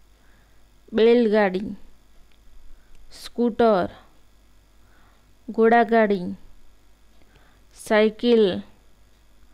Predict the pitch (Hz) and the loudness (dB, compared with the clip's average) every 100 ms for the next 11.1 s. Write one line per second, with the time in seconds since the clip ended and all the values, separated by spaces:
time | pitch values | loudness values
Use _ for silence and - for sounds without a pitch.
0 | _ - _ - - 208 208 220 - 226 | _ -20 _ -20 -18 -6 -4 -6 -6 0
1 | 214 202 180 - _ _ _ - - - | 0 0 -4 -10 _ _ _ -20 -20 -20
2 | _ _ _ - - - - - 226 226 | _ _ _ -20 -20 -20 -14 -2 2 2
3 | 180 - - - - - - - - - | 0 -6 -18 -20 -18 -18 -18 -20 -20 -20
4 | - - - - - - _ _ _ - | -20 -20 -20 -20 -20 -20 _ _ _ -8
5 | 214 233 226 196 208 214 - 202 208 185 | -4 0 0 0 -2 -4 -6 -6 -4 -4
6 | 170 185 175 170 - 359 381 - - - | -4 -4 -4 -4 -4 -6 -6 -16 -20 -20
7 | - 180 165 185 - - - - - - | -12 -10 -10 -14 -20 -20 -20 -20 -20 -20
8 | _ _ _ _ _ - _ - _ - | _ _ _ _ _ -20 _ -20 _ -20
9 | - 220 233 202 233 - - - - - | -6 0 0 -2 -8 -20 -20 -20 -20 -10
10 | - 208 202 233 247 208 - 208 185 196 | -2 -2 0 -2 -2 -2 -4 -10 -10 -10